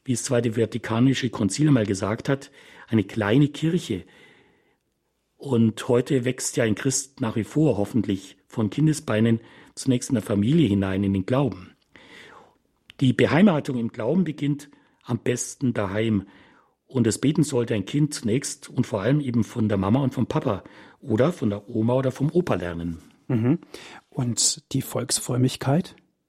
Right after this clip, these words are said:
Speaker 1: Ja, die Volksfrömmigkeit sieht das alles zusammen, was an Frömmigkeitsformen, auch an privater Frömmigkeit in einem Volk lebendig ist. Und ich denke, die Volksfrömmigkeit ist uns allen deswegen so vertraut,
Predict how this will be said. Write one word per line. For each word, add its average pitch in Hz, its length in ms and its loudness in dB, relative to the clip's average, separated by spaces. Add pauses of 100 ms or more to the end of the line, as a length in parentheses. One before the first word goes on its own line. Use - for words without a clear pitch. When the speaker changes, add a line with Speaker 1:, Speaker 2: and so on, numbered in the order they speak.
(920)
Speaker 1:
Ja, 175 120 2
die 165 100 4
Volksfrömmigkeit 156 1000 0
sieht - 380 -2
das 151 160 0
alles 151 380 0
zusammen, 135 600 2
was - 420 -4 (220)
an 117 140 0
Frömmigkeitsformen, 143 1040 0
auch 101 140 -6
an 98 160 -4
privater 120 480 -2
Frömmigkeit 131 640 0 (600)
in 160 240 2
einem 131 260 2
Volk - 720 -2 (120)
lebendig 143 560 2
ist. - 400 -6 (680)
Und 135 560 0
ich - 220 -14
denke, 151 280 2
die 135 140 0
Volksfrömmigkeit 143 880 -2
ist 123 140 -4
uns 139 360 0
allen 110 200 2
deswegen 135 460 0
so 120 220 -2
vertraut, 113 680 0